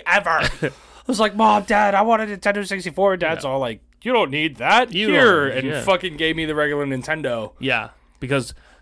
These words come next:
Speaker 2: yeah, because I had, um, the Super Nintendo.
Speaker 1: Yep.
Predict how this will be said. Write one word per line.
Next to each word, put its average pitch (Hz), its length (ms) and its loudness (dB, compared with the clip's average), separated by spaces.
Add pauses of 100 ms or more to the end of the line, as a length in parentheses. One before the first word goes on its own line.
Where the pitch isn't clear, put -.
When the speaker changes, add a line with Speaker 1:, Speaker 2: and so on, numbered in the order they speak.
(160)
Speaker 2:
yeah, 135 200 0
because 117 260 -8
I 135 180 2
had, 139 420 0 (1400)
um, 110 600 -10 (160)
the 123 80 -16
Super 151 260 -4
Nintendo. 107 500 -6 (680)
Speaker 1:
Yep. 131 240 -6